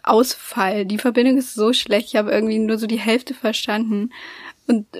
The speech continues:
dachte dann immer so, ja, wird schon nichts Wichtiges <laughs> gewesen sein.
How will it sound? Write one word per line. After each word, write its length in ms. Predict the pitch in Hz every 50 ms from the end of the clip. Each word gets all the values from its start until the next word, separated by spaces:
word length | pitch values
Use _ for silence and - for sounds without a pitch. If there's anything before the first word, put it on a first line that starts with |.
| - 80
dachte 260 | 240 254 247 - 247
dann 60 | 220
immer 180 | 226 226 220 214
so, 120 | - 214
ja, 380 | 214 208 202 202 202 208 208 202
wird 160 | 220 220 208
schon 140 | - 254 233
nichts 300 | 226 247 254 - - -
Wichtiges 580 | 233 220 233 269 262 - 285 269 320 302 294 -
<laughs> 40 | 247
gewesen 720 | 302 - 302 302 - 339 349 - 330 339 - 285 269 -
sein. 540 | - 254 262 262 247 247 247 - - 254 254